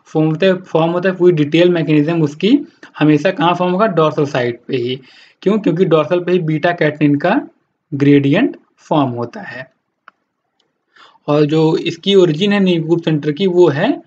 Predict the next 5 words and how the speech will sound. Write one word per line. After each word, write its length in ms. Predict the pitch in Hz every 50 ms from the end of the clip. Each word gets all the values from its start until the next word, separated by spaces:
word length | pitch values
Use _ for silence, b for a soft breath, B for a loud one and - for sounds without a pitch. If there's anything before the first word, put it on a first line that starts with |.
| _ _ _ _ _ -
endodermal 1080 | - 160 160 160 156 147 185 262 320 - - _ _ - 147 143 147 143 147 147 143 139 175
in 100 | 240 349 - - _ _ _ -
origin। 420 | 147 135 127 120 - 120 113 117 120 - _ _ _ _ _ _ _ _ _ _ _ _ _ _
क्लियर? 340 | - 143 151 175 214 302 - - _ _ _ _ _ _ _ _ _ _ _ _ _ _ _ _ _ _ _ _ _ _ _ _ _ _ _ _ _ _ _ _ _ _ _ _ _ _ _ _ _ _ _ _ _ _ _ _ _ - _ _ _ _ _ _ _ _ _ _ _ _ -
अब 280 | - 220 226 240 233 -